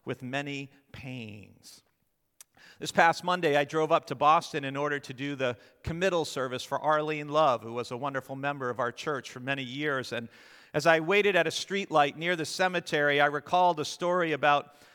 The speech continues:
another funeral procession that was crossing a bitty-, busy city intersection. And you know how funeral processions, you've been in them, they can get spread out, especially in a city when there's lights and all of that. And an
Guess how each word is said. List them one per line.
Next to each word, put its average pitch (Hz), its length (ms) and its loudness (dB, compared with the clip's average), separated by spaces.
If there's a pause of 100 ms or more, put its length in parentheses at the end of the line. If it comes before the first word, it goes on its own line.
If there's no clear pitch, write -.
(180)
another 160 340 4
funeral 185 440 0
procession 147 580 -2
that 147 140 -2
was 147 120 -4
crossing 165 520 2
a 135 40 -6
bitty-, 160 400 -4
busy 156 500 -4
city 170 460 -4
intersection. 151 760 -2
And 139 220 0 (320)
you 190 80 -4
know 156 160 4
how 147 260 4
funeral 180 440 -2
processions, 151 680 -2
you've 135 80 -8
been 165 160 -2
in 185 120 -4
them, 143 140 -4
they 131 120 0
can 143 140 -14
get - 200 -2
spread 151 340 0
out, 151 260 4
especially 143 580 -6
in 131 100 -8
a - 20 -8
city 151 360 -6
when 131 120 -8
there's 117 220 -8
lights 147 400 -2
and 135 80 -6
all 139 160 -2
of 123 100 -4
that. 139 300 2
And 123 120 -4 (1080)
an 156 100 0